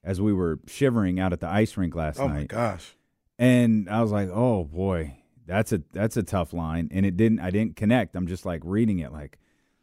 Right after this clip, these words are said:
Speaker 1: uh, I feel bad for the fans that paid money to see this.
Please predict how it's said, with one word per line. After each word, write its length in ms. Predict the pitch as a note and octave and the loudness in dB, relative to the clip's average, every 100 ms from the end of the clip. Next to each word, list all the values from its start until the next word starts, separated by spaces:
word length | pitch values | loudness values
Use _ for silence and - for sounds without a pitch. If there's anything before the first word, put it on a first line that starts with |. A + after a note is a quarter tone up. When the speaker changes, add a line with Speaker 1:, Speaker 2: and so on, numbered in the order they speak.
| _ _ _ E2 | _ _ _ -8
Speaker 1:
uh, 40 | |
I 300 | E2+ E2+ E2+ | -4 -4 -4
feel 240 | D#2 - G#2 | -4 0 2
bad 280 | G2 G#2 G2+ | 4 2 2
for 80 | G2 | -2
the 80 | F2+ | -2
fans 360 | A2 G#2+ G#2+ | 0 2 2
that 120 | F2+ | 0
paid 220 | C#2+ A2+ G2+ | 0 2 4
money 280 | G#2 A2+ | 4 2
to 80 | F#2 | 0
see 220 | F2+ A#2+ | -2 0
this. 380 | A#2+ E2+ C#2+ _ | 2 0 -6 _